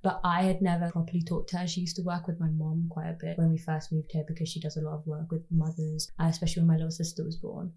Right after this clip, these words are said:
And, but I myself had never talked to her, like, one-on-one, and since then she's been coming around the house and talking to my mom and talking to me and trying to get me more involved in things in church, and it's, and it's been really cool. And I think start doing that project with you definitely started a conversation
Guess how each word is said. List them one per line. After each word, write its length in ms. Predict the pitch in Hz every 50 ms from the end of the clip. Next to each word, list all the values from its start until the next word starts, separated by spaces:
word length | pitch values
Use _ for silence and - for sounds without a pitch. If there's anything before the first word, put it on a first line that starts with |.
| _
And, 400 | - 180 180 180 180 180 180 - -
but 80 | - 180
I 400 | 180 180 185 202 202 208 202 190 - -
myself 420 | 185 175 175 165 - 165 165 165 165
had 140 | 180 160 170
never 180 | 165 165 170
talked 340 | 165 - - 156 156 - -
to 140 | - - 180
her, 200 | 180 196 233 240
like, 240 | 202 165 160 165 - -
one-on-one, 560 | - 160 160 165 165 160 160 160 156 156 160 196
and 160 | 196 170 165
since 260 | 165 175 175 180 -
then 360 | - - 160 156 160 165 165 - - - _ -
she's 180 | - 185 170
been 140 | 165 170 170
coming 220 | 165 175 175 170 170
around 200 | 165 165 165 165
the 40 | -
house 480 | - - 160 156 156 156 156 160 -
and 80 | 170 165
talking 280 | - 170 165 165 165
to 60 | 165 165
my 180 | 165 156 156 156
mom 220 | 156 156 156 151
and 140 | 156 160 160
talking 240 | - 160 165 165 165
to 100 | 165 165
me 160 | 160 160 156
and 80 | 156 156
trying 200 | - 170 160 160
to 60 | 165
get 120 | 160 - 165
me 80 | 160 156 156
more 140 | 156 156 156
involved 480 | 156 156 - 165 160 156 160 165 170 165 - -
in 140 | 175 170 165
things 260 | 165 170 165 165 - 165
in 100 | 160 -
church, 300 | - 165 156 165 - 165
and 160 | 170 170 170
it's, 160 | - - - - _ _ -
and 100 | 160 170
it's 120 | 165 165
been 160 | - 180 180
really 160 | 170 165 165 165
cool. 140 | - 160 160
And 120 | 160 160
I 60 | 160
think 260 | 165 - 175 165 170 - - - - _
start 380 | - - - 175 170 175 - -
doing 260 | 170 165 170 170 170
that 200 | 160 156 156 -
project 420 | - - 160 151 - 156 156 - -
with 140 | 165 160 165
you 160 | 160 151 156
definitely 440 | 156 160 151 - - 160 156 156 156
started 420 | - - - 156 151 - - 160
a 20 | 160
conversation 720 | 165 160 156 160 160 165 - 160 156 - - 160 160 165